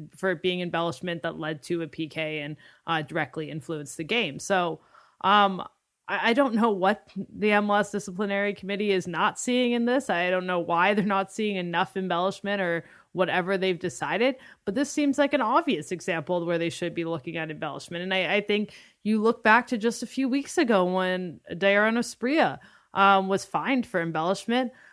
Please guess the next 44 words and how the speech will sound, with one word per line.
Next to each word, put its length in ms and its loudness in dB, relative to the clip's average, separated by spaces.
It, 220 0
it 100 6
was 160 -2
a 80 0
similar 460 2
type 280 -2
situation. 720 -4
So 140 0
I, 380 2
I 140 4
do 60 0
not 300 2
see 160 -2
what 200 0
they 120 2
see 220 -4
there 420 2
i-, 40 -6
if 300 0
they 240 2
aren't 240 2
gonna 220 2
even 400 -2
review 340 0
a 60 0
play 220 0
like 200 0
this, 400 -4
uh, 220 0
which 340 -2
obviously 460 0
led 440 -2
to, 380 4
um, 280 4
more 320 2
of 100 0
a 60 0
change 440 -4
in 100 -4
the 100 -4
outcome 340 -6
of 60 -8
the 60 -10
game. 380 -6